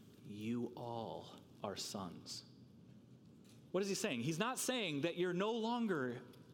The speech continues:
uh, a female gender. What he's saying is, and that was the emphasis in the passage, you have all been adopted by God. You all have the privileges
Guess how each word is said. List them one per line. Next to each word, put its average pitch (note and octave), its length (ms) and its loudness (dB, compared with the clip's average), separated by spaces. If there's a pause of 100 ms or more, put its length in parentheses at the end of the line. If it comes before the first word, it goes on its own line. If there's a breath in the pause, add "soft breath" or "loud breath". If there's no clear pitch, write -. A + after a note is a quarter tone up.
(120)
uh, D3+ 320 4
a E3+ 80 4
female G3+ 460 2
gender. F#3+ 380 0 (760 loud breath)
What F3+ 120 4
he's G3 160 4
saying A3+ 380 4
is, D#3+ 380 2 (260 loud breath)
and C3 100 6
that E3 140 4
was D3 140 2
the D#3 100 6
emphasis E3+ 460 2
in D#3 80 2
the C#3 60 6
passage, E3+ 460 2 (220 loud breath)
you A3 120 6
have G3 100 2 (120)
all D4+ 240 4
been D#4 160 4
adopted A#3+ 440 2
by G3 140 4
God. B2+ 440 2 (280 loud breath)
You A#3 220 4 (140)
all D#4+ 760 2 (920)
have C3+ 180 0
the B2+ 80 2
privileges G#2+ 680 0